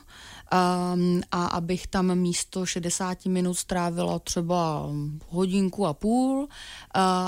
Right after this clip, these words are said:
a ještě zasahovala do nějakých jako rodinných intimit a, a tak dál. To ne. Takže před návštěvou rodiny s tou rodinou kontrahujeme, domlouváme se přesně na tom,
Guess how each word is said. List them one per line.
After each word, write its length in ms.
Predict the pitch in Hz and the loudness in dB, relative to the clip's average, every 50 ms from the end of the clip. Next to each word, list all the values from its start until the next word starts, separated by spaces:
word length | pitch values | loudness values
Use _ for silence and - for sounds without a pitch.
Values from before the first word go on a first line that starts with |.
| - - - | -4 -4 -2
a 360 | 190 185 180 175 170 180 - - | 0 0 0 0 0 -2 -2 -4
ještě 460 | 180 - - - - 196 185 175 175 | -6 -6 -6 -4 -4 -2 -2 -2 -2
zasahovala 600 | 165 170 180 175 - - 180 170 180 175 185 180 | -2 -2 -2 -2 -2 -2 -2 -2 -2 0 0 0
do 80 | 175 180 | 2 2
nějakých 460 | 175 175 175 175 175 - 180 170 - | 2 2 0 0 -2 -2 -4 -4 -4
jako 200 | 185 - - 190 | -6 -4 -4 -2
rodinných 400 | 185 175 165 175 175 175 - - | -2 0 2 2 2 0 0 0
intimit 580 | 180 175 170 - - 180 175 170 170 170 - - - - - - - - - - _ | -2 -2 0 2 2 2 2 2 0 -2 -4 -10 -16 -16 -16 -16 -16 -18 -20 -8 _
a, 120 | 156 156 - - _ - - | -4 -4 -4 -8 _ -10 -8
a 60 | - | -6
tak 180 | 170 - 175 165 | -4 -2 -2 0
dál. 240 | 165 156 151 147 147 | 0 0 0 -2 -2
To 120 | - 180 | -2 0
ne. 180 | 175 160 147 139 - - - - | 0 0 -2 -4 -8 -12 -14 -10
Takže 240 | - 156 147 180 | -6 -4 -4 -2
před 180 | 175 - - 185 | 0 0 0 2
návštěvou 460 | 196 190 185 - - - 196 196 202 | 2 2 2 0 0 -2 0 0 0
rodiny 480 | 196 202 190 180 190 190 190 185 185 180 - - - - - | 0 0 2 2 2 2 2 2 0 -2 -4 -10 -16 -10 -8
s 120 | - - | -6 -4
tou 180 | - 208 202 202 | -2 0 0 2
rodinou 560 | 196 190 180 196 196 196 196 196 190 190 196 - - - | 0 0 2 2 2 4 4 4 2 0 -2 -6 -10 -4
kontrahujeme, 960 | - 180 180 180 175 - 190 190 185 185 202 196 196 196 196 196 202 226 262 - - - - - | -2 0 0 0 0 -2 -2 -2 0 0 2 2 2 2 2 0 0 -2 -4 -8 -12 -14 -2 0
domlouváme 560 | 208 190 190 190 196 196 196 185 185 190 185 | 2 2 4 2 2 0 0 -2 -2 0 0
se 120 | - - | -2 -2
přesně 360 | - - - 190 - - 196 | 0 0 0 0 0 0 0
na 100 | 185 180 | 0 0
tom, 360 | 170 - - 180 175 170 170 | -2 -2 -2 -2 0 -2 -2